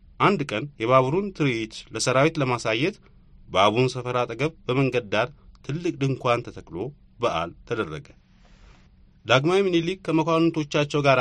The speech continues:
መጥተው በድንኳን ውስጥ ከፍ ያለ ስፍራ ላይ በወንበር ተቀመጡና ሙሴ ሰርኪስ ባቡሩን ወደፊትም ወደ ኋላም እያስነዳና የፉጨት ድምፁን እያሰማ ሁኔታውን አሳየ።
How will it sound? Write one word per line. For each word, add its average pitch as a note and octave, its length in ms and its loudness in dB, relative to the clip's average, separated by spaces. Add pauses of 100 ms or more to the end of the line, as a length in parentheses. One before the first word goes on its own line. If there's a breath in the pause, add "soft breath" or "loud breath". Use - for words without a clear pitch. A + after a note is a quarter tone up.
መጥተው A#2 400 -8 (360 soft breath)
በድንኳን D3 500 2
ውስጥ G3+ 200 -6 (100)
ከፍ F#3+ 240 -10
ያለ E3 220 2
ስፍራ C#3+ 320 -4
ላይ D3+ 180 0 (180)
በወንበር D3 480 4
ተቀመጡና A2 640 -8 (760 soft breath)
ሙሴ E2+ 180 -8 (100)
ሰርኪስ C#3+ 460 -4 (220)
ባቡሩን D#3 420 4 (200)
ወደፊትም C#3 480 -2 (220)
ወደ D3 180 2
ኋላም D3+ 340 2
እያስነዳና B2+ 760 -2 (640 soft breath)
የፉጨት C3 420 -4
ድምፁን C#3+ 360 2
እያሰማ C#3 520 -2 (500)
ሁኔታውን B2 520 2
አሳየ። D2+ 420 -12